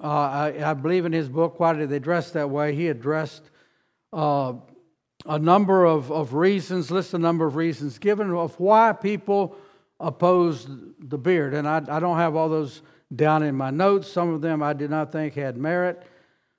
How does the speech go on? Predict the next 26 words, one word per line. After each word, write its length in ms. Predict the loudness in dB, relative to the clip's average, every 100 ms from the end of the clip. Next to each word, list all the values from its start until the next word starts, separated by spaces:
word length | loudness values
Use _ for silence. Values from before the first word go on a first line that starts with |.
| _ -10
uh, 260 | -4 -2
had 200 | 0 -2
little 280 | 2 4 4
merit, 480 | 2 2 4 4 2
or 180 | -2 -6 -8
if 160 | -6
any. 320 | -2 -2 -2 -6 -12 _ _ _ _ _ _ _ _
Perhaps 420 | 0 4 4 2 -8
the 140 | -10
strongest 560 | 0 2 4 2 -2 0
reasons 640 | 0 0 -2 -4 -6 -6
that 220 | -4 -2
he 100 | -2
listed 460 | 0 0 -2 -2 0
are 240 | 2 2
that 580 | 2 -2 -4 -10 -14 -10
growing 460 | 2 6 8 6 2
a 40 |
beard, 580 | 0 0 2 2 0 -2
<clears throat> 40 |
okay, 540 | -4 -2 -2 -2 -2 -2 -4
in 240 | -2 -2
the 80 | -4
context 580 | -2 0 0 -2 -2 -4
of 160 | -4
Mennonites, 720 | 0 0 0 -4 -6 -8 -14